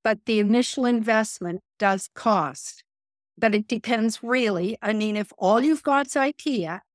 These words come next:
then we get, do the best we can with the ikea budget. And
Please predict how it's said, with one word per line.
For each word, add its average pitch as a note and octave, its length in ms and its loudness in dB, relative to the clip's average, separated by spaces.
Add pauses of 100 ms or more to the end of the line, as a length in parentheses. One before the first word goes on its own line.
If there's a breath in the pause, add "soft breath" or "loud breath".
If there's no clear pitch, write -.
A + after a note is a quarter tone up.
(140)
then G#3+ 200 2
we G#3+ 140 0
get, G#3 280 0 (680)
do G#3+ 140 0
the F3+ 120 -6
best A3+ 440 0
we B3 140 -6
can G3+ 520 -2
with G#3+ 240 -4
the G3+ 100 -4
ikea G3+ 800 0 (600)
budget. F#3+ 640 -2 (360)
And G#3 500 -2